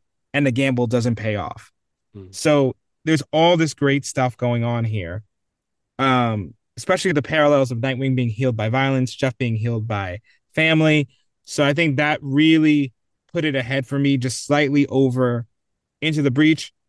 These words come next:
Speaker 1: which is a really good episode. Um, I just, honestly, I just preferred Terminus. I don't really have anything bad to say about Into the
Speaker 2: <laughs>
Speaker 1: Breach. It's just Terminus did it for me. How about you?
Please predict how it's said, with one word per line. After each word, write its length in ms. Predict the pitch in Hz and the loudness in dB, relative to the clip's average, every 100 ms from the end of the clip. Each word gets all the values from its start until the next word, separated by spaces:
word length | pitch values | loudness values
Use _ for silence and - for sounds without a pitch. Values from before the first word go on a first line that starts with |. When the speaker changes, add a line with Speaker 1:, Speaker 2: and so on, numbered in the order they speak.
| _ | _
Speaker 1:
which 140 | 151 156 | -2 2
is 100 | 151 | 2
a 80 | |
really 400 | 139 143 190 196 | 4 4 4 4
good 180 | 175 180 | 4 2
episode. 680 | 165 147 151 165 147 151 143 _ _ _ | 0 -2 -6 -2 0 0 -2 _ _ _
Um, 540 | 127 131 127 120 110 - _ _ _ | -2 0 2 0 -4 -10 _ _ _
I 120 | 127 | -4
just, 420 | 135 139 123 - - | 0 2 0 -4 -4
honestly, 380 | 139 147 143 143 | 0 0 2 0
I 40 | |
just 200 | 123 117 | 0 -4
preferred 420 | 127 117 120 110 - _ _ - | -4 -2 0 -2 -6 _ _ -6
Terminus. 460 | 139 113 101 104 - | -2 -2 -2 -6 -2
I 60 | |
don't 140 | 139 139 | 2 4
really 160 | 139 | 4
have 140 | 135 127 | 2 2
anything 280 | 127 127 | 0 0
bad 180 | 120 120 | 0 0
to 80 | 113 | -2
say 120 | 110 | -2
about 200 | 117 117 | -2 -2
Into 180 | 107 123 | -2 -4
the 100 | 110 | -4
Speaker 2:
<laughs> 0 | |
Speaker 1:
Breach. 380 | 110 113 - - - - - | -2 -4 -6 -12 -18 -10 -2
It's 220 | 147 139 | 0 0
just 180 | 139 - | -2 0
Terminus 480 | 143 131 127 117 - _ _ | 0 2 0 -2 -14 _ _
did 120 | 139 | 0
it 80 | 127 | 0
for 140 | 110 117 | -2 -2
me. 180 | 117 101 | -2 0
How 140 | 120 | -2
about 200 | 117 113 | 0 0
you? 180 | 113 101 | 0 -4